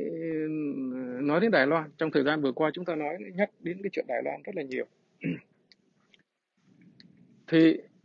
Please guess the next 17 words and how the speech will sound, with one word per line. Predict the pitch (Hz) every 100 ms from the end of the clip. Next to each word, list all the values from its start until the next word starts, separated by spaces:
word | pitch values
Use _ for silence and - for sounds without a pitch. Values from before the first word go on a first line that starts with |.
| -
<clears throat> | 190 165 147 143 147 143 - -
ít | 262 269
người | 165 143 131 -
trong | 185 185
chúng | 208 220
ta | 185 165 180 170
nhìn, | 156 147 147 160 143 127 120 -
à, | - - 120 - - - - - _ - _
Đài | 139 143 147 139
Loan, | 160 185 185 180 -
à, | 147 - 147
là | 139 147
một | 147 143
nền | 147 139
cộng | 123 127
hòa | 139
đó. | 147